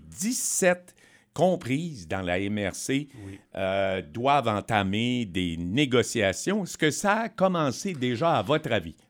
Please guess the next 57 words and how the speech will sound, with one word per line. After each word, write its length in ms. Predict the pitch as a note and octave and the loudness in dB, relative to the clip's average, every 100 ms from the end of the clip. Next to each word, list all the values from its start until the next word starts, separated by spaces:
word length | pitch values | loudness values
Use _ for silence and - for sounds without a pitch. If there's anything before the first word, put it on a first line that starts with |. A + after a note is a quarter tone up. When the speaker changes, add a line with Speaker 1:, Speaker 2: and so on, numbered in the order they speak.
| - | -8
Speaker 2:
Ben 140 | C#3+ | -4
écoutez, 360 | C#3 - D3 D3 - | -4 -4 -4 -4 -6
oui, 200 | D3+ F#3 | -4 -2
ça 140 | F#3+ C#3+ | -2 -4
a 20 | |
été 160 | - C#3 | -4 -2
des 180 | C3+ | -2
grosses 240 | A#2+ E3 D#3+ | 0 0 -2
discussions 640 | - - - C#3+ D#3 E3+ - | -4 -4 0 0 0 -2 -10
et 80 | A#2+ | -8
ça 140 | C#3+ | -6
a 40 | |
tellement 420 | C3 E3 D3 D3+ A#2+ | -2 -2 0 0 0
jasé, 460 | B2 B2+ G#2+ B2+ | 0 0 0 -2
monsieur 340 | B2 A2+ - A2+ | -2 -4 -6 -6
Bernard. 360 | A2 G#2+ A2+ | -4 -2 -2
Je 60 | G#2+ | -2
me 60 | |
souviens 300 | A#2 - C3 | -4 -2 -2
même 180 | C3 D#3+ | 0 0
dans 80 | C#3 | 0
le 60 | A#2 | -2
temps 160 | D3+ | -4
des 320 | A#2+ A#2 F#2+ | -2 -4 -4
élections, 560 | C3 A#2+ - - G2+ F#2+ _ - | -6 -6 -8 -6 -8 -8 _ -10
hein ? 220 | A#2 C3 - - - - - | -6 -8 -10 -20 -20 -20 -8
Les 260 | A#2+ C#3 C3+ | 0 2 2
gens, 200 | A2 C3+ | 0 -2
il 100 | C3 | 0
y 80 | A#2+ | 0
en 100 | B2 | 0
a 60 | |
qui 200 | B2+ B2 | -2 -6
disaient, 400 | F#2+ G2+ A#2+ B2 - - - - | -6 -2 0 0 -4 -18 -18 -6
euh, « 340 | A#2+ A#2+ A#2+ | -2 0 0
La 160 | B2+ D3 | 2 2
ville 220 | G#2+ D3 | 4 2
est 180 | C#3 C#3 | 2 0
en 140 | C3+ | -2
chicane 480 | A#2 - D3 - C3 | -2 -4 -4 -2 -2
avec 160 | B2+ B2+ | -2 0
la 160 | B2+ | 0
M 160 | B2 A#2+ | 2 0
R 100 | G2 | -2
C. 300 | - B2 A2+ | -4 -4 -2
En 100 | C#3 | -2
voulez-vous, 400 | C3 D3 C#3+ C#3 | 2 4 4 4
en, 200 | D3+ C#3+ - | 2 2 2
en 180 | D#3 | 2
voulez-vous 320 | D#3 F3 D#3+ F#3+ | 4 6 6 4
des 100 | D#3 | 4
menteries, 420 | C#3+ C3+ C#3 D3 | 4 2 2 2
mais 60 | |
en 120 | C3 B2 | 2 0
voilà 240 | G2+ A2+ | -2 -2
des 100 | G#2+ | -2
menteries. » 400 | G2 F#2+ F#2+ G2+ | -2 -6 -8 -12